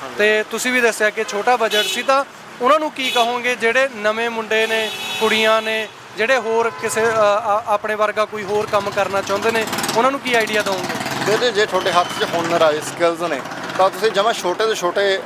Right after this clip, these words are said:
Speaker 1: ਸੈੱਟਅਪ ਤੋਂ ਵੀ ਆਪਣਾ ਸੈੱਟਅਪ ਬੜਾ ਕਰ ਸਕਦੇ ਹੋ, ਪਰ ਉਹਦੇ ਲਈ ਬਾਹਰੇ ਨਿਕਲਣਾ ਪਊਗਾ, ਕੰਮ ਕਰਨਾ ਪਊਗਾ ਵੀਰੇ।
Speaker 2: ਅੱਛਾ, ਜਿਵੇਂ, ਅ, ਸਾਡੇ ਮੁੰਡੇ ਕੁੜੀਆਂ ਕਹਿੰਦੇ ਆ ਕਿ "ਯਾਰ,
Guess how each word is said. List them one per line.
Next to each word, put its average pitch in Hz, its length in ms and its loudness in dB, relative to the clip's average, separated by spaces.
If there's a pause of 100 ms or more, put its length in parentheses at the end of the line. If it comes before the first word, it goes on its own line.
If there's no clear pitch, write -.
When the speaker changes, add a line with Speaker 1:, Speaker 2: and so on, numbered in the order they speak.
(240)
Speaker 1:
ਸੈੱਟਅਪ 165 400 4
ਤੋਂ 170 100 4
ਵੀ 160 100 2
ਆਪਣਾ 160 480 2
ਸੈੱਟਅਪ 156 240 -2
ਬੜਾ 143 220 2
ਕਰ 143 120 0
ਸਕਦੇ 123 280 -8
ਹੋ, 120 80 -10 (1160)
ਪਰ 170 80 8
ਉਹਦੇ 190 240 4
ਲਈ 208 100 4
ਬਾਹਰੇ 170 280 4
ਨਿਕਲਣਾ 180 400 -2
ਪਊਗਾ, 165 300 -2
ਕੰਮ 160 240 -2
ਕਰਨਾ 135 300 -2
ਪਊਗਾ 123 300 -10
ਵੀਰੇ। - 120 -8 (640)
Speaker 2:
ਅੱਛਾ, 247 200 4
ਜਿਵੇਂ, 233 420 4
ਅ, 214 380 4
ਸਾਡੇ 208 320 0
ਮੁੰਡੇ 220 260 -4
ਕੁੜੀਆਂ 214 320 -4
ਕਹਿੰਦੇ 190 280 -2
ਆ 214 60 2
ਕਿ 214 200 2
"ਯਾਰ, 214 320 4